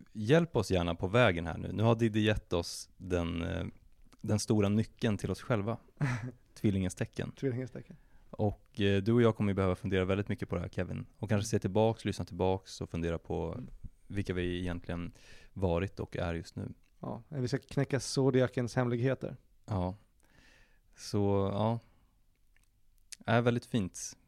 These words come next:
Speaker 1: Ehm, tack alla som har lyssnat.
Speaker 2: Tusen tack.
Speaker 1: Och, och tack för alla,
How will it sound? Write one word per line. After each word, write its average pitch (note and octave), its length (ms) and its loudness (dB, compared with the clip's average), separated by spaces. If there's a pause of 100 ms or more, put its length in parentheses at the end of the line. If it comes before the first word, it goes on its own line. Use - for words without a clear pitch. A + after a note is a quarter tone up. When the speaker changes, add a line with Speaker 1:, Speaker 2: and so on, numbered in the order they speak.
(640)
Speaker 1:
Ehm, F#2+ 720 -2 (520)
tack C3 220 0
alla A2 140 2
som G#2 140 -2
har G2 100 0
lyssnat. - 520 -6 (240)
Speaker 2:
Tusen C3 280 -2
tack. A#2+ 120 2
Speaker 1:
Och, F#2+ 480 4 (540)
och G#2+ 140 -4
tack A#2 200 0
för A#2+ 140 2
alla, F#2+ 400 4